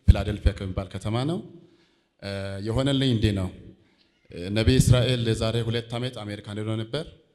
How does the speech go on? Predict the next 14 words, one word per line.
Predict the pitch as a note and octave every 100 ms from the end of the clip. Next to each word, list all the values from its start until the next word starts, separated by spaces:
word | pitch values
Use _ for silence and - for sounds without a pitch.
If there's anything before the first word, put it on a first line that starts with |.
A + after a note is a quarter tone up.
| _ _ _ _ _
እ፣ | F2+ F#2 F2+
እዛ | F2+ F2+ G2+
ጋ | G2 G2 F#2+ G2+ - -
አብረን | F#2+ F#2 G2 G2
ያው፣ | F#2+ F#2+ - - _ _ _ _ _ _
እ፣ | - - - - _
በአሸርነትም | F#2+ G2+ G#2+ G#2 G#2+ G#2 G#2
በምናምን | G#2 G#2 A2
ሳገለግል | G#2+ A2 A2+ A#2 A#2 A2+
ነበርና | A2+ A2+ A#2+ B2 D3 F3 - - - -
እንደ | - F#2
አጋጣሚ | G2+ G#2 G2+ G#2 G#2+
የእግዚአብሔር | G#2+ G#2 G#2 G#2
መንፈስ | G#2+ A2 -